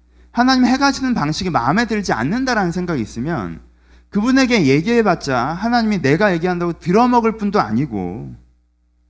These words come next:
뭐, 하나님이 언제 내가 얘기하면 들어먹습니까? 자기 마음대로 하시지? 라고 내가 생각되면 내가 그분에게 나아가는 것이나 그분에게 기도하는 것이나 이런 것들이 좀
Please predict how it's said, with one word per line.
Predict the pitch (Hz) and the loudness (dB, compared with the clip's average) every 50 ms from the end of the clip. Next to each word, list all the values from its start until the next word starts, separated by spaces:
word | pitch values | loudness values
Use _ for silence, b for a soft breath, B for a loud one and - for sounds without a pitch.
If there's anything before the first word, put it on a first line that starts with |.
| _ _ _ _ _ _ _ _ _ _ _ _ _ _ _ _ _ - | _ _ _ _ _ _ _ _ _ _ _ _ _ _ _ _ _ -2
뭐, | 185 196 | 2 2
하나님이 | 196 233 247 247 240 233 226 185 | 4 4 4 4 4 2 2 2
언제 | 151 151 170 196 185 | 2 2 2 2 4
내가 | 143 143 160 180 180 170 | 4 4 4 4 4 4
얘기하면 | 156 165 165 165 151 | 2 2 0 0 0
들어먹습니까? | - 160 160 190 202 196 190 - - 165 156 147 131 - 156 175 208 262 262 240 202 | 0 0 2 2 2 2 0 -4 -6 -8 -8 -8 -6 -4 -4 -4 -4 -4 -6 -8 -10
자기 | - - 143 143 151 | -8 -6 -4 -2 -2
마음대로 | 143 139 139 131 127 120 120 | -2 -2 -2 -2 -2 -4 -4
하시지? | 113 110 - - - 202 226 262 269 - - _ _ _ _ _ _ _ _ _ _ _ - | -4 -6 -8 -12 -8 -6 -6 -6 -6 -10 -18 _ _ _ _ _ _ _ _ _ _ _ -2
라고 | 190 214 233 208 | 0 2 4 4
내가 | 185 185 190 190 | 4 4 2 2
생각되면 | 185 226 233 233 214 226 175 147 135 127 135 170 220 285 - - b b b b b b b | 2 2 2 0 0 0 0 0 0 0 0 -2 -2 -4 -6 -12 b b b b b b b
내가 | 156 196 220 214 - | 0 0 0 2 0
그분에게 | 175 185 220 226 226 220 208 | 0 0 2 2 2 2 2
나아가는 | 160 135 123 143 175 214 220 220 220 202 190 170 | 0 0 2 4 4 4 4 4 2 2 2 0
것이나 | 135 123 - 127 123 135 165 208 277 - - b b b b | -2 -2 -2 -4 -4 -2 -2 -4 -4 -8 -12 b b b b
그분에게 | b - 196 226 240 240 226 233 | b 0 2 2 4 4 2 2
기도하는 | 226 - 190 180 196 220 226 220 202 175 | 0 0 0 2 4 4 4 4 2 0
것이나 | 131 117 104 - - 120 139 135 113 90 80 - - b b b b b | -2 -2 -4 -6 -8 -8 -6 -6 -6 -6 -8 -10 -14 b b b b b
이런 | 127 170 214 | -2 0 2
것들이 | 233 233 202 202 180 165 | 2 0 0 -2 -2 -2
좀 | - 202 233 269 330 302 | 0 0 -2 -2 -4 -8